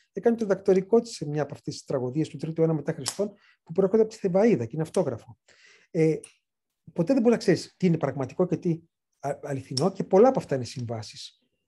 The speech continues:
Αν, ας πούμε, συναντήσεις σήμερα έναν Βαβαρό ή έναν Αυστριακό, θα σου, θα σου πει το «Γεια σου», θα πει «Σέρβους», δηλαδή δούλο σου. Δε-, δεν σημαίνει ότι το εννοεί, είναι, αλλά είναι όμως και ένα στοιχείο πολιτισμού αυτό. Ακόμα και αν δεν εννοεί ότι είναι δούλος,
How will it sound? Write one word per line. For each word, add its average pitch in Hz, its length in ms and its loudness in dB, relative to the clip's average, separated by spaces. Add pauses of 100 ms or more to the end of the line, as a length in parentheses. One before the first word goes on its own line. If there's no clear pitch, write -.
Αν, 160 140 0
ας 175 160 0
πούμε, 214 120 2
συναντήσεις 180 520 -2
σήμερα 180 320 0
έναν 170 380 -2
Βαβαρό 131 580 0 (100)
ή 156 140 -8
έναν 165 340 -2
Αυστριακό, 131 500 -6
θα 233 60 -2
σου, - 200 -12
θα - 160 -8
σου - 160 -14
πει 226 340 -6 (120)
το - 100 -8
«Γεια 151 260 0
σου», 277 360 -6 (100)
θα - 100 -18
πει 240 100 -2
«Σέρβους», 143 760 0 (240)
δηλαδή 156 260 -4
δούλο 165 280 4
σου. - 300 -14 (460)
Δε-, 160 140 -10
δεν 156 140 0
σημαίνει 160 220 0
ότι 123 100 -10
το - 80 2
εννοεί, 123 640 -2
είναι, 262 400 -4 (320)
αλλά 269 160 4
είναι 330 100 4
όμως 339 160 2
και - 80 0
ένα 339 100 6
στοιχείο - 260 0
πολιτισμού 233 500 2
αυτό. - 340 -8 (1300)
Ακόμα 196 240 2
και 180 80 4
αν 165 60 6
δεν 160 100 6
εννοεί 143 240 2
ότι 135 160 -2
είναι 131 100 -2
δούλος, 131 600 -6